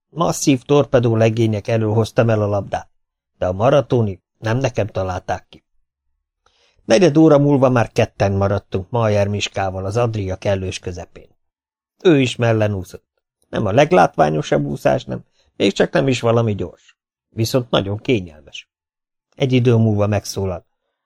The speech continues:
"Mondd, téged még érdekelnek ezek az érettségiző lányok?" Pár száz métert gondolkoznom kellett. Bármit válaszolok, tiszta leégés. Ha igazat mondok, csúnyán blamálom magam. Ha nem mondok igazat,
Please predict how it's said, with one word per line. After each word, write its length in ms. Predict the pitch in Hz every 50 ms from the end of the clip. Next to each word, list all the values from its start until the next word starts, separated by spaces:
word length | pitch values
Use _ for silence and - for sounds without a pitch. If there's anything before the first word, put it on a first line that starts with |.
| _ _ _ _
"Mondd, 280 | _ - 165 190 180 - - _ _ _ _
téged 300 | _ 98 104 123 120 123
még 160 | 127 113 -
érdekelnek 640 | - 151 185 - 190 175 - 185 175 170 170 165 -
ezek 240 | 165 156 165 -
az 140 | 170 151 147
érettségiző 760 | 165 156 151 156 147 - - 147 143 135 135 131 135 139 139
lányok?" 500 | 127 113 101 92 85 82 - _ _ _ _ _ _ _ _ _ _ _ _ _ _ _ _ _ _ _ _ _ _ _ _ _ _ _ _ _
Pár 180 | - 104 95 95
száz 260 | - - 104 101 107
métert 400 | 110 104 98 - - 107 104 113
gondolkoznom 720 | 113 104 104 101 104 101 95 - 113 104 98 104 101 95
kellett. 540 | - - 110 101 98 95 92 - _ _ _ _
Bármit 680 | _ - - - - 156 151 156 160 147 143 139 127
válaszolok, 640 | - 135 131 131 127 123 120 - 120 117 104 - - _
tiszta 340 | - 113 - - - 113
leégés. 580 | 101 101 98 95 95 92 90 90 90 - _ _ _ _ _ _ _ _
Ha 140 | _ - -
igazat 440 | - 240 202 180 165 156 156 143 -
mondok, 340 | 147 139 135 123 120 113 - _ _
csúnyán 440 | - - 110 107 113 110 107 107 104
blamálom 540 | 107 104 104 104 101 98 95 95 92 92
magam. 280 | 92 90 90 - - _ _ _ _ _ _ _ _
Ha 120 | _ - 113
nem 160 | 104 113 131
mondok 380 | 151 165 175 170 170 175 -
igazat, 400 | - 160 160 165 160 165 156 -